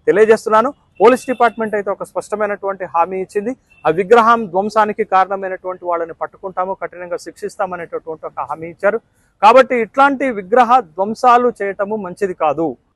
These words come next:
ఇవాళ మేము ముప్పై, ముప్పై, ముప్పై ఐదు విగ్రహాలు తయారు చేసి పెట్టలేకపోవడానికి కారణము ప్రభుత్వాల వైఖరి, జిల్లా యంత్రాంగాల, జిల్లా ప్ర-, ప్రభుత్వ యంత్రాంగాల ప-, అధికార యంత్రాంగం వైఖరే కారణమవుతుంది. ఎక్కడో ఒక చోట కష్టపడి విగ్రహాలు పెడితే,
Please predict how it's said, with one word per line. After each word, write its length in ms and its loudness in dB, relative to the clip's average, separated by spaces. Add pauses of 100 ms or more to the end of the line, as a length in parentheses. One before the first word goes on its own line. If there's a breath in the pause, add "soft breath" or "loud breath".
(180)
ఇవాళ 220 8
మేము 320 6
ముప్పై, 540 6
ముప్పై, 420 4
ముప్పై 340 4
ఐదు 100 4
విగ్రహాలు 400 4
తయారు 360 6
చేసి 340 2
పెట్టలేకపోవడానికి 1000 2
కారణము 540 0
ప్రభుత్వాల 400 6
వైఖరి, 440 4 (440)
జిల్లా 340 6
యంత్రాంగాల, 640 6
జిల్లా 320 4
ప్ర-, 220 2
ప్రభుత్వ 640 2
యంత్రాంగాల 580 4
ప-, 140 0
అధికార 520 2
యంత్రాంగం 480 0
వైఖరే 460 2
కారణమవుతుంది. 760 -2 (300)
ఎక్కడో 260 8
ఒక 240 8
చోట 120 4
కష్టపడి 600 2
విగ్రహాలు 400 4
పెడితే, 400 2